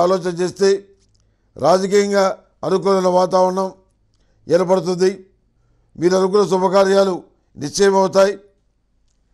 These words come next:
విదేశాల్లో ఉద్యోగం చేస్తున్న మీ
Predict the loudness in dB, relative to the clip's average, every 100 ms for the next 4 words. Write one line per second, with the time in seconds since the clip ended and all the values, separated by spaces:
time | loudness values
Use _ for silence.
0 | _ _ -12 0 2 2 0 0 -2 0
1 | 0 0 -2 -4 -2 -2 -4 _ _ _
2 | _ _ _ _ _ -14 -4 -2